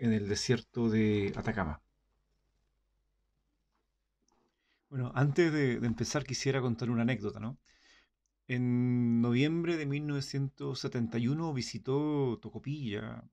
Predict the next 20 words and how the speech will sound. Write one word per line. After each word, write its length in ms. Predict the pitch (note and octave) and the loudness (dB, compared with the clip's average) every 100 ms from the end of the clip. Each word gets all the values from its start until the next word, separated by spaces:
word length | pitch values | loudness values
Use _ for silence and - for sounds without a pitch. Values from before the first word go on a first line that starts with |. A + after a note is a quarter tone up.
| _ _ _ _ _ _ | _ _ _ _ _ _
y 80 | G#2 | -6
luego 400 | A2 A#2 A#2+ - | -2 -2 -2 -6
pasó 540 | G2+ - A2+ A2+ - | -10 -10 -6 -4 -4
a 80 | G2+ | -6
María 260 | G2+ G#2+ G#2 | -4 -2 0
Elena 500 | A#2+ C3 B2+ B2 - _ _ _ _ _ _ _ _ _ - | 0 -2 -4 -6 -12 _ _ _ _ _ _ _ _ _ -16
el 440 | G#2 F#2+ F2+ F2 | -10 -8 -8 -10
presidente 500 | - - A2 A#2 A#2 | -14 -6 -2 0 0
cubano 680 | G#2+ G#2 A2+ A#2 A2 G#2 G2+ | -2 0 0 0 -4 -6 -14
Fidel 380 | - A2 A2 G#2 | -12 -4 -4 -4
Castro. 480 | - - - B1+ - _ _ _ _ _ _ _ _ _ _ _ _ _ - | -8 -12 -14 -20 -20 _ _ _ _ _ _ _ _ _ _ _ _ _ -6
Y 120 | B2+ | -2
él 100 | D#3+ | -2
estaba 300 | C#3+ D3+ D3+ | -4 -4 -4
dando 240 | D#3 D#3+ | -4 -4
un 60 | D#3 | -6
discurso 500 | C#3+ - D3 - D3+ | -8 -8 -12 -8 -4
en 80 | C#3 | -2
un 60 | |
estadio 720 | C#3 - D3 D3+ C3 C#3 E3 | -4 -4 -6 -4 -4 -4 -8